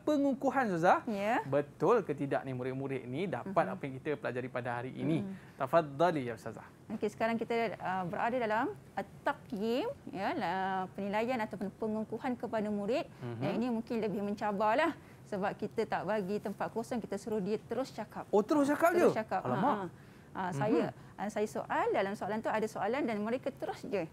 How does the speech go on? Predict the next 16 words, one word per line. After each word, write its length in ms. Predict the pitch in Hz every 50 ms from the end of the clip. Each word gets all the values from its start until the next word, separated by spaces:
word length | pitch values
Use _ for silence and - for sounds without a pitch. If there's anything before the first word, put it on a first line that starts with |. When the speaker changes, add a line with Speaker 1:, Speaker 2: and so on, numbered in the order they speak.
| - - - -
Speaker 2:
ya, 240 | - 180 175 165
Speaker 1:
Baik. 120 | 147 123 120 120
Speaker 2:
jawabnya. 380 | 165 170 160 - - - - - -
Speaker 1:
Ah, 240 | 120 120 117 113 113
yang 200 | 117 120 131 143 180
ni 80 | 196
bau 200 | 175 147 147 156 151
betul-betul, 640 | 147 143 - 151 143 143 135 - 190 170 143 131 117
Ustazah, 240 | 127 131 135 131 135
eh, 160 | 175 220 220
mencabar. 400 | 165 147 - 151 139 - 196 262
Speaker 2:
Ah. 260 | 226 214 214 190 170 180 180 - - -
Speaker 1:
Dipersilakan, 500 | 151 156 - 185 - 220 202 170 165 139
Ustazah. 280 | 120 131 127 117 - - - - - -
Speaker 2:
Baik. 280 | - 269 294 277 208 - - - - - - - - - - - - - - - - - - - - - - - - - - - - - - - - - - -
As-su'alul 680 | - 226 262 - - 285 - - 427 466 403 285 247